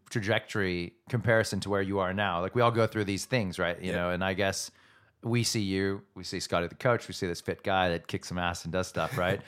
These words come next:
Speaker 2: <laughs>
Speaker 1: And, uh, and teaches people how to become fit, right?
Speaker 2: Yes.
Speaker 1: And then, but then you, you were this renegade, 'cause the show was you would go in and, like, renegade do landscape,
Speaker 2: Yeah,
Speaker 1: right?
Speaker 2: yeah, so,
Speaker 1: Like, to
Speaker 2: so
Speaker 1: a spot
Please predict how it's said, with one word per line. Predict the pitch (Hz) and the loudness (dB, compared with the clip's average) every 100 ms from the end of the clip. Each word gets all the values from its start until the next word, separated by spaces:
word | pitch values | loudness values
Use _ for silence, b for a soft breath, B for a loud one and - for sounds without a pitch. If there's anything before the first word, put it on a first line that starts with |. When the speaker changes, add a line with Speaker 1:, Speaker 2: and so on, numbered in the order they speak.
| - | -16
Speaker 2:
<laughs> | - - | -8 4
Speaker 1:
And, | 107 104 101 | 6 6 4
uh, | 104 143 | 2 4
and | 139 | 4
teaches | 165 123 | 4 0
people | 123 113 | 0 2
how | 104 101 | 4 4
to | |
become | 95 - 92 85 - | 2 -2 -2 -2 0
fit, | 143 - | 0 0
right? | 82 95 | 0 2
Speaker 2:
Yes. | 101 | 2
Speaker 1:
And | 98 | 0
then, | 113 | 0
but | 110 123 | 0 0
then | 120 | 0
you, | 117 107 | 0 -2
you | 123 110 | -6 -6
were | 98 98 | -4 -4
this | 87 85 - - - _ _ - | -2 -4 -4 -10 -16 _ _ -12
renegade, | 120 131 151 151 123 113 104 95 92 b b b | 4 8 8 8 6 4 4 4 0 b b b
'cause | 160 | 4
the | 147 | 4
show | - 208 | 8 8
was | 143 110 | 8 6
you | 120 | 4
would | 117 107 | 4 6
go | 117 110 | 6 8
in | 104 | 6
and, | 98 | 4
like, | 101 92 95 | 2 0 0
renegade | 104 107 104 104 98 92 82 78 | 2 2 2 2 2 0 -4 -4
do | 110 98 | -2 0
landscape, | 101 117 - - | 0 0 -2 -2
Speaker 2:
Yeah, | 226 | 4
Speaker 1:
right? | 285 - - | 6 6 2
Speaker 2:
yeah, | 226 285 | 2 2
so, | - | 4
Speaker 1:
Like, | 113 | 4
to | 147 | 6
Speaker 2:
so | 160 147 | 6 6
Speaker 1:
a | |
spot | 143 - - 117 - | 4 0 4 4 4